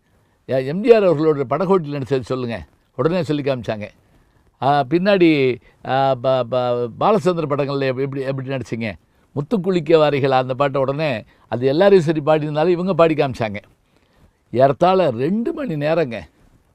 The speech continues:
ஒரு ஸ்டேஜ் ஆர்டிஸ்ட்டுங்கிற விஷயத்தை அன்னைக்கு வந்திருந்த அத்தனை பேரும் மயங்கி போற அளவுக்கு அவங்களுடைய அந்த உரையாடல் இருந்தது. முடிச்ச உடனே என்ன பண்ணாங்க தெரியுங்களா? என் கையை பிடிச்சிட்டு, "ஐயா,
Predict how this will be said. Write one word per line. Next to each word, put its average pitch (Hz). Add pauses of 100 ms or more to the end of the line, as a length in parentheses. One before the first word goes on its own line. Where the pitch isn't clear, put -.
ஒரு 117
ஸ்டேஜ் 196
ஆர்டிஸ்ட்டுங்கிற 143
விஷயத்தை 131
அன்னைக்கு 110
வந்திருந்த 165
அத்தனை 185
பேரும் 190
மயங்கி 180
போற 147
அளவுக்கு 139 (440)
அவங்களுடைய 135
அந்த 123
உரையாடல் 143
இருந்தது. 101 (520)
முடிச்ச 127
உடனே 156
என்ன -
பண்ணாங்க 147
தெரியுங்களா? 131 (400)
என் 107
கையை 139
பிடிச்சிட்டு, 117
"ஐயா, 113